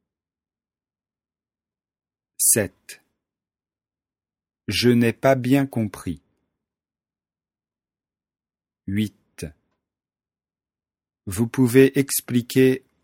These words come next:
encore une fois, s'il vous plaît ? Neuf. Je ne comprends pas ce qu'il faut faire. Dix.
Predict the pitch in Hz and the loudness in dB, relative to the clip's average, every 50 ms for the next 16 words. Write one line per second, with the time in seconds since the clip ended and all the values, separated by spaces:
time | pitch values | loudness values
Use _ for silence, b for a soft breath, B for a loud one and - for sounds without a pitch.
0 | _ _ - 135 135 135 - 143 127 107 117 113 101 98 - - - 101 92 92 | _ _ -2 -2 -2 0 0 0 0 0 -2 -4 -4 -6 -8 -10 -8 -6 -6 -6
1 | 117 127 _ _ _ _ _ _ _ _ _ - - - 120 107 98 90 87 90 | -8 -10 _ _ _ _ _ _ _ _ _ -2 0 0 2 0 0 -2 -4 -8
2 | 85 - 92 87 85 98 127 _ _ _ _ _ _ _ _ _ _ _ _ _ | -10 -8 -8 -8 -8 -10 -12 _ _ _ _ _ _ _ _ _ _ _ _ _
3 | _ _ _ _ _ _ _ _ _ _ _ _ _ _ _ _ _ _ _ _ | _ _ _ _ _ _ _ _ _ _ _ _ _ _ _ _ _ _ _ _
4 | _ _ _ _ _ _ _ _ _ _ _ _ _ _ - 98 98 101 - - | _ _ _ _ _ _ _ _ _ _ _ _ _ _ -8 -4 -4 -4 -4 -6
5 | - - - - - - - _ _ _ _ _ _ _ _ _ _ _ _ _ | -10 -14 -20 -20 -20 -20 -20 _ _ _ _ _ _ _ _ _ _ _ _ _
6 | _ _ _ _ _ _ _ _ _ _ _ _ _ _ _ _ _ _ _ _ | _ _ _ _ _ _ _ _ _ _ _ _ _ _ _ _ _ _ _ _
7 | _ _ _ _ _ _ _ _ - 113 101 95 117 127 123 120 117 113 - - | _ _ _ _ _ _ _ _ -10 -8 -2 2 4 4 4 4 2 0 -2 -4
8 | - 165 160 147 - - 127 113 101 90 - - 120 135 139 139 131 - - - | -4 -4 -4 -4 -6 -6 -6 -6 -6 -6 -4 0 0 0 2 0 0 -2 -4 -4
9 | 110 - - - 131 123 123 - - - 107 95 - - - 92 78 71 76 - | -6 -4 0 2 2 2 2 -2 -4 -8 -8 -8 -8 -8 -10 -10 -10 -10 -14 -18
10 | - - _ _ _ _ _ _ _ _ _ _ _ _ _ _ _ _ _ _ | -20 -20 _ _ _ _ _ _ _ _ _ _ _ _ _ _ _ _ _ _
11 | _ _ _ _ _ _ _ _ _ _ _ _ _ _ _ _ _ _ _ _ | _ _ _ _ _ _ _ _ _ _ _ _ _ _ _ _ _ _ _ _
12 | _ _ _ _ _ _ _ _ _ _ _ _ - 104 95 107 107 92 - - | _ _ _ _ _ _ _ _ _ _ _ _ -14 -8 -4 -4 -2 -2 0 0
13 | - - - - - | 0 -2 -4 -6 -10